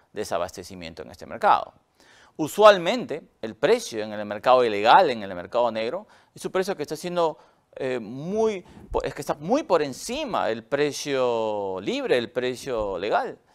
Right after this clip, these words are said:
¿Por qué? Porque hay un riesgo, pues, de los vendedores, hay un riesgo en que los vendedores, eh, eh, incurren,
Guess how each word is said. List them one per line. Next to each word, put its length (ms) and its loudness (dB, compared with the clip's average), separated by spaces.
¿Por 160 -6
qué? 200 4
Porque 260 2
hay 80 2
un 140 -2
riesgo, 540 2
pues, 240 2
de 220 2
los 160 -2
vendedores, 880 2
hay 160 -10
un 140 -8
riesgo 320 -6
en 40 -12
que 80 -12
los 140 -2
vendedores, 580 0
eh, 380 -6
eh, 220 -14
incurren, 640 0